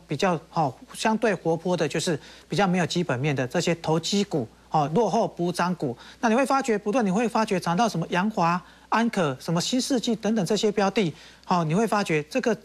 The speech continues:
几乎是经年累月都在亏钱的公司。而这些经年累月在亏钱的公司，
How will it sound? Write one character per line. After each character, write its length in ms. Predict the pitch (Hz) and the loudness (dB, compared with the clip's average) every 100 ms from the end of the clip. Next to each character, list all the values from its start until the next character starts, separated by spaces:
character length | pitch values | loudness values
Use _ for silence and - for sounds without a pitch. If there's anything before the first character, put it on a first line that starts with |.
| - | -4
几 180 | 247 254 | 0 2
乎 80 | |
是 240 | 247 233 190 302 330 - | 2 0 -2 -12 -16 -8
经 220 | - 254 | -2 2
年 260 | 233 180 190 | 2 2 2
累 160 | 165 160 | 2 2
月 200 | 208 180 | 0 0
都 180 | 185 | 0
在 100 | 180 180 | 0 0
亏 200 | - 175 | 0 -2
钱 140 | 156 | -2
的 80 | 135 | -4
公 180 | 147 143 | -2 -2
司。 220 | - 135 - - - - | -2 -4 -6 -20 -8 -2
而 100 | 226 | 2
这 100 | 330 | 2
些 160 | 311 | 2
经 260 | - 330 294 | 0 0 2
年 160 | 254 | 2
累 100 | 208 | 4
月 120 | 208 233 | 2 2
在 140 | 240 | -2
亏 200 | - 233 | 0 0
钱 160 | 220 170 | 0 -2
的 80 | |
公 160 | 165 196 | 0 0
司， 240 | 180 190 | 0 -2